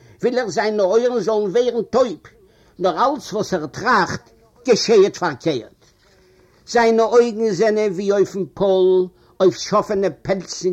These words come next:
ליגן מאנסבילן מיט נאקעטע נושים און זיי קנוידלן זיך און קנייטן זיך און די קרעכצענישן פון תשוקה מאכן אויפציטערן זיין ריקן. צווישן די אויף דעם פאל דער זייט ער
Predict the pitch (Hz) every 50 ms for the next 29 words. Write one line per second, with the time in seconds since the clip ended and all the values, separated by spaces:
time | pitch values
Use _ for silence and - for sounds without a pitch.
0 | 165 151 185 185 170 185 185 175 170 180 185 175 - - - - 190 180 185 180
1 | 180 180 180 180 175 - - 156 165 175 - - 180 175 - 185 180 180 175 175
2 | 180 165 - - - 180 165 170 160 160 - - - - - - - 208 185 151
3 | 220 220 185 156 - - - 156 165 190 202 226 233 226 220 196 160 196 202 190
4 | 185 165 - _ _ - 214 196 139 - - - 226 208 220 233 247 240 - 254
5 | 269 214 190 247 226 208 185 156 - _ _ _ _ _ _ _ - 247 254 190
6 | 247 247 - - - - 233 247 208 165 - - 226 233 233 226 208 - 214 226
7 | 214 180 185 226 - - - - - - 220 226 - - - 220 214 214 208 214
8 | 190 196 208 196 190 - 208 202 - - 208 226 226 190 - - - - - 220
9 | 247 - - 226 202 226 185 165 220 220 214 208 180 226 262 - - 190 - -
10 | _ _ _ _ _ _ _ _ _ _ _ _ _ _ _ _ _ - - 262
11 | 254 254 247 - 240 247 214 226 226 226 233 226 226 - 233 202 - - 202 220
12 | 214 226 196 226 220 202 170 208 214 220 170 - 226